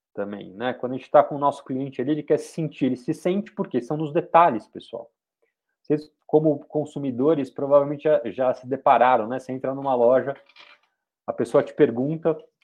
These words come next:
como tá, às vezes pergunta nome, pergunta as informações super básicas, que você vê que tem um script, depois ela vai lá e re-, pergunta de novo, ou ela não leva em consideração aquilo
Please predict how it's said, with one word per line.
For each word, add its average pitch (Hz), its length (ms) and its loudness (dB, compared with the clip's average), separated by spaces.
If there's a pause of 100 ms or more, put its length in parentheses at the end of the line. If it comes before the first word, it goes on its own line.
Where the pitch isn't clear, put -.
como 131 220 -4
tá, 131 360 8
às 110 100 4
vezes 123 140 -4
pergunta 135 460 -4
nome, 131 260 0
pergunta 139 280 -4
as 147 60 -6
informações 147 600 -4
super 202 260 -4
básicas, 139 640 4
que - 140 -16
você 123 240 -6
vê 131 140 -2
que 160 80 -10
tem - 120 -4
um 156 60 -2
script, 151 560 -6
depois 139 380 -8
ela 151 160 8
vai 147 160 10
lá 151 120 10
e 160 60 0
re-, 175 340 -6 (320)
pergunta 170 460 0
de 127 140 -4
novo, 139 420 0 (460)
ou 170 180 6
ela 185 220 6
não 208 200 2
leva 196 220 6
em 180 80 -8
consideração 160 680 -2
aquilo 175 560 0